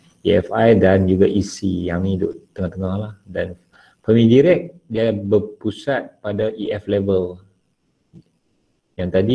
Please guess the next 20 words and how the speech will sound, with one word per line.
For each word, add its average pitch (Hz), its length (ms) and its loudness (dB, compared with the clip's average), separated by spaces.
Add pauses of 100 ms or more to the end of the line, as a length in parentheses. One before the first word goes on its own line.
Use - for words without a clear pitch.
dekat - 220 -2
tengah 123 320 0
sini, 151 420 0 (240)
kan, 107 320 -2
position 104 480 0
dan 98 80 0
lengkungan 110 560 0
dia 120 80 2
dekat 110 320 -4
tengah 107 240 -4
macam 123 160 -8
tu. 120 140 -4 (720)
Sekarang 98 320 0
dah 92 160 4 (400)
berubah 90 400 2
dari 90 160 -2
segi 90 160 0
level 87 480 -2
untuk 92 180 -2
N-type. 87 460 -2